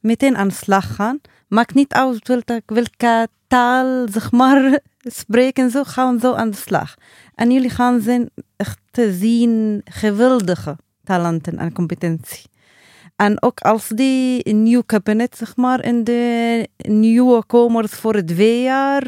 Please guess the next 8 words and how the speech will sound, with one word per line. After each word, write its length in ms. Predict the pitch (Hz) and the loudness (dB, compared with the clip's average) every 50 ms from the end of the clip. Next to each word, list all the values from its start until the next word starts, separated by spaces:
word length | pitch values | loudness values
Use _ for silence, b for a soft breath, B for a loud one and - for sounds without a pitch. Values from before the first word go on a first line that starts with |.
| 240 - - | -8 -14 -8
investeren, 880 | - 226 240 233 220 233 - - - - 254 262 262 247 262 269 269 - b b b b b b b b b b b b | -4 -2 0 0 0 -2 -4 -4 -4 -2 -2 0 0 0 0 0 0 -2 b b b b b b b b b b b b
na, 360 | - 196 208 226 247 254 247 - | -2 0 2 4 4 2 2 0
over 400 | - - 247 277 254 247 233 190 | 0 2 4 4 4 4 2 0
de 120 | 175 208 185 | 0 -2 -4
twee 320 | 185 190 220 233 240 240 | -2 0 0 2 2 2
jaar, 280 | 233 226 226 233 226 208 | 2 0 0 0 0 0
zo 120 | 196 208 | -2 -4
gaan 440 | - - - 208 214 214 208 208 | -4 -4 -4 -4 -2 -2 -2 -4